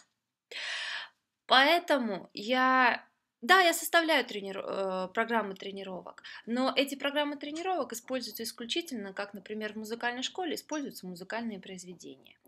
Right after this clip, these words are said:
Только для того, чтобы научиться, чтобы научиться технике, чтобы понять, что зачем следует, чтобы дать пример, а, программы, которая может понравиться, которая может не понравиться.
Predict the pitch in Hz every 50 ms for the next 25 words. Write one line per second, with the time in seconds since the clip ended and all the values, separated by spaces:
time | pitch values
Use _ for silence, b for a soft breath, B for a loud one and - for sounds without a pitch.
0 | B B B B B 254 233 254 262 226 254 254 254 254 254 294 339 320 - -
1 | - 254 240 220 240 226 233 233 226 226 233 - - - - - - - - -
2 | 208 196 214 220 220 220 226 - 311 294 - 240 233 - - - - _ _ _
3 | _ - - _ B B B B B B B B - - 233 226 202 233 233 226
4 | 226 - - - 233 233 233 240 262 277 302 311 302 - - - - 277 269 240
5 | 226 226 - 240 226 226 - - 170 165 156 - - - - - - - - 196
6 | 185 214 208 254 269 269 - - 233 240 277 277 247 208 170 156 - - - B
7 | B B B B B B B 180 180 175 170 165 160 - - 196 202 196 202 208
8 | 175 165 165 180 180 - 190 - - 196 202 202 202 208 214 220 233 - 269 277
9 | 294 330 349 339 302 247 - - - - - - 254 254 247 233 233 226 226 233
10 | 226 214 208 - 220 220 208 185 175 - - - _ - - -